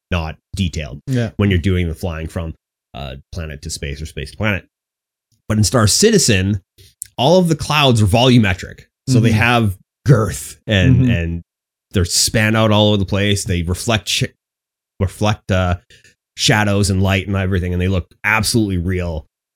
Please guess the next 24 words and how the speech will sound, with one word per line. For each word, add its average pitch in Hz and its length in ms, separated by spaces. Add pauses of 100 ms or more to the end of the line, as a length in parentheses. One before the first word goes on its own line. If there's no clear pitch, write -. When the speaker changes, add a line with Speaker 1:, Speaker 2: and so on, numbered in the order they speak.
(260)
Speaker 1:
<laughs> 147 40 (460)
Speaker 2:
Yeah. 127 160
Speaker 1:
And 120 120
they, 123 120
they 120 160
look 165 160
crazy 143 400 (240)
in, 120 160
in 120 160
the 107 40
tech 156 240
demo 76 220
anyway. 73 380 (120)
Speaker 2:
Yeah. 117 300
Speaker 1:
So 98 220
we're 95 140
gonna 98 120
have 90 120
to 95 60
put 90 200
that 85 180
to - 60
the 82 100
test. - 460